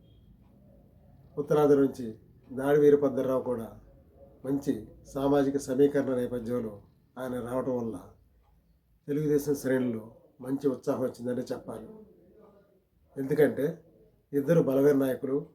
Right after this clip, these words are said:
ఇద్దరు ఒకప్పుడు తెలుగుదేశంలో పనిచేసిన నాయకులు. వారి వల్ల కేడర్ మంచి జోష్‌గా ఉంది. అక్కడ స్థానికం కూడా ఒక పెద్ద మనిషి తరహాగా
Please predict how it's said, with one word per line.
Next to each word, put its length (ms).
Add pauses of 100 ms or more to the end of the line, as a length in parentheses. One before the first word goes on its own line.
(380)
ఇద్దరు 220
ఒకప్పుడు 380
తెలుగుదేశంలో 600 (220)
పనిచేసిన 420
నాయకులు. 320 (1500)
వారి 220
వల్ల 240 (440)
కేడర్ 320
మంచి 280
జోష్‌గా 400
ఉంది. 240 (720)
అక్కడ 220
స్థానికం 480
కూడా 220 (600)
ఒక 120 (140)
పెద్ద 180
మనిషి 320
తరహాగా 500